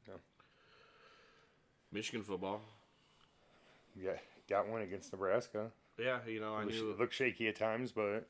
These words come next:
Speaker 2: I knew it was
Speaker 1: made
Speaker 2: gonna be
Speaker 1: it
Speaker 2: a shaky
Speaker 1: happen.
Speaker 2: game for us, 'cause Nebraska is one of those teams that are,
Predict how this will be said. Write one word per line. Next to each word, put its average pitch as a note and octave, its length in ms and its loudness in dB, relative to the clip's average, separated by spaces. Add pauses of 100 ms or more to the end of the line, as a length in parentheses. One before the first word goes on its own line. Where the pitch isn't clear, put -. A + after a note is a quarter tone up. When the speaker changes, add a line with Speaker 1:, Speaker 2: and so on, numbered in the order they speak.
(120)
Speaker 2:
I A2 220 -8
knew B2+ 120 -2
it B2+ 40 0
was A#2 80 -2
Speaker 1:
made G#2 100 2
Speaker 2:
gonna G#2 100 2
be G2+ 60 0
Speaker 1:
it G2 40 4
Speaker 2:
a - 20 0
shaky F2+ 80 -2
Speaker 1:
happen. G2+ 160 -6
Speaker 2:
game D#2+ 240 -10
for D2+ 220 -14
us, E2+ 140 -14
'cause - 180 -20
Nebraska D#2 480 -10
is D2+ 100 -14
one D#2 140 -12
of D2+ 60 -12
those D2+ 180 -12
teams E2 380 -12
that D#2 100 -12
are, D2+ 220 -14